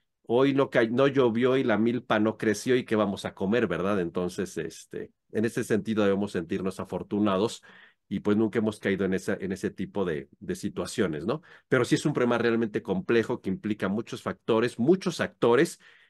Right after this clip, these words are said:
un problema de políticas públicas, de ciencia y, y de tecnología. La verdad, María Elena, ha sido un,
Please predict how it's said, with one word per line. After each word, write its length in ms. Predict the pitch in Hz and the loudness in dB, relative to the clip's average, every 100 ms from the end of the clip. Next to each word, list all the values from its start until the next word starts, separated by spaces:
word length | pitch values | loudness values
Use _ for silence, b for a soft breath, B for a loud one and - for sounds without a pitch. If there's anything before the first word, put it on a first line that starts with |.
| _ | _
un 240 | 120 123 110 | -4 -2 0
problema 340 | 113 107 110 | 4 4 4
de 80 | 98 | 2
políticas 580 | 98 95 101 110 101 95 | 0 -2 -2 -4 -4 -6
públicas, 580 | - 135 131 127 120 101 | -4 -4 -4 -2 -2 -2
de 100 | 87 | -4
ciencia 640 | - 113 104 - 104 92 - | 0 2 2 0 -2 -2 -6
y, 280 | 92 92 101 | -10 -6 -4
y 60 | |
de 120 | 92 | -4
tecnología. 600 | 85 87 85 82 80 107 B B B _ | -4 -4 -4 -6 -6 -8 B B B _
La 200 | 120 123 | 2 4
verdad, 280 | 131 127 156 | 4 4 4
María 180 | 165 156 | 4 4
Elena, 140 | 160 | 4
ha 20 | 160 | 4
sido 260 | 165 147 | 4 4
un, 120 | 151 | 2